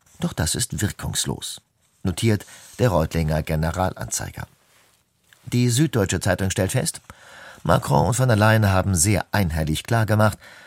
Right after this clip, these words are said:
dass man Chinas Absichten auch an der Russland- und Ukraine-Politik messen wird. Das ist eine wichtige Ansage.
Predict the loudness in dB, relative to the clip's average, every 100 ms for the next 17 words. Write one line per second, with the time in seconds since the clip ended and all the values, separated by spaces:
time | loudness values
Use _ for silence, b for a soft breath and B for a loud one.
0 | B 0 2 0 0 2 4 2 2 -2
1 | 0 -2 -2 -2 -6 -2 -2 -2 -4 -4
2 | 0 2 2 2 2 2 0 -2 -2 -4
3 | -4 -6 -4 -2 0 0 -2 -4 -2 -2
4 | -2 0 0 0 0 0 -2 B B B
5 | B B -6 -4 -2 0 0 0 -2 -2
6 | -2 0 2 4 2